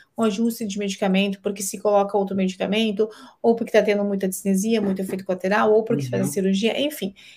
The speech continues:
Speaker 1: Eu acho que cada caso deve ser avaliado individualmente. Algumas, não, não existe na literatura dizendo que quanto mais levodopa, mais travado vai ficar, isso não existe, não existe, né? O que existe é que realmente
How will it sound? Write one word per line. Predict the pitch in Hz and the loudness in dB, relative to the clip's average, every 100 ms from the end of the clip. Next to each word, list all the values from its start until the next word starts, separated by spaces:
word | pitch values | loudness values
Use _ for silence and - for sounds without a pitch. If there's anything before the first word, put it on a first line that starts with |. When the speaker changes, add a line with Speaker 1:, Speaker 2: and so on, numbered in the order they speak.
| - | -6
Speaker 1:
Eu | 233 | -2
acho | 233 | -2
que | - | 0
cada | 262 269 | 0 0
caso | 302 269 240 247 | -2 -2 -2 -2
deve | 226 | -4
ser | - 220 202 - | -2 0 0 -2
avaliado | 214 202 202 190 202 | -2 0 2 2 0
individualmente. | 202 202 196 185 190 233 - - - _ - | -2 0 0 2 0 -2 -4 -14 -20 _ 2
Algumas, | 247 240 277 285 - | 4 4 2 2 -4
não, | 240 262 294 - | -2 0 0 0
não | 247 269 | 0 0
existe | 285 269 262 | 0 -2 -2
na | 269 | -2
literatura | 262 226 247 233 | -2 -2 -2 -2
dizendo | 208 214 214 | -2 -4 -4
que | 214 | -4
quanto | 208 214 196 | -4 -4 -2
mais | 208 214 | 0 0
levodopa, | 208 202 196 202 | 0 2 2 2
mais | 190 214 - | 2 0 0
travado | 233 196 190 | 0 2 2
vai | 190 | 0
ficar, | 185 - 196 | -2 -2 -2
isso | 220 226 | -2 -2
não | 233 | 0
existe, | 220 196 226 226 - 349 - - _ _ - | 0 0 -2 -2 -6 -12 -18 -20 _ _ -4
não | 220 233 | 0 2
existe, | 214 208 226 - 269 | 2 0 -2 -2 -4
né? | 254 226 240 - | 0 2 2 0
O | 226 | -4
que | 233 | -4
existe | 214 240 233 277 | -4 -4 -2 0
é | 254 | 0
que | 240 - 240 | 0 -4 -2
realmente | 220 233 233 233 233 262 | 0 2 2 0 0 -2